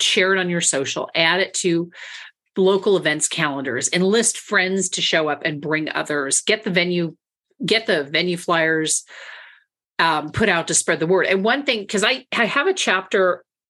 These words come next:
and I can't remember which, I'm sorry, I have so many books. I don't, can't remember which book it is, but I talked specifically, specifically about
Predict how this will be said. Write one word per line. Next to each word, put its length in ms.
and 100
I 60
can't 260
remember 340
which, 280
I'm 80
sorry, 380
I 60
have 140
so 140
many 160
books. 300
I 100
don't, 120
can't 120
remember 220
which 200
book 160
it 80
is, 180
but 100
I 100
talked 460
specifically, 920
specifically 960
about 640